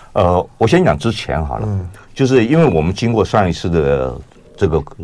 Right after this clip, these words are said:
Speaker 1: 选举，包括国民党的初选，
Speaker 2: 嗯。
Speaker 1: 包括韩国瑜先生、郭台铭，
Speaker 2: 嗯。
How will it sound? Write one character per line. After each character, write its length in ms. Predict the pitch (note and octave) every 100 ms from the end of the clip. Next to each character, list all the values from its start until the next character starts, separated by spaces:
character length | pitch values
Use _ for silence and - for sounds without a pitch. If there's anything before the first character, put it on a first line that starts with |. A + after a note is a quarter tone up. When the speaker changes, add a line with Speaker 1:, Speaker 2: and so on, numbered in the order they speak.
| D#2+
Speaker 1:
选 380 | - - F2+ G#2+
举， 180 | F#2 C#2+
包 100 | G2+
括 100 | G2
国 160 | F2 F2
民 140 | G2
党 140 | F#2 B1+
的 80 | D2
初 260 | - F#2+
选， 240 | E2 C2+ A#1
Speaker 2:
嗯。 60 |
Speaker 1:
包 160 | - D#2
括 180 | D#2+ D2
韩 240 | - E2
国 100 | E2+
瑜 80 | E2
先 240 | D#2+ E2
生、 560 | E2 E2 D#2+ D#2+ D#2+ D#2
郭 140 | E2
台 200 | E2 D#2
铭， 260 | - G#2+ G2
Speaker 2:
嗯。 140 | F2+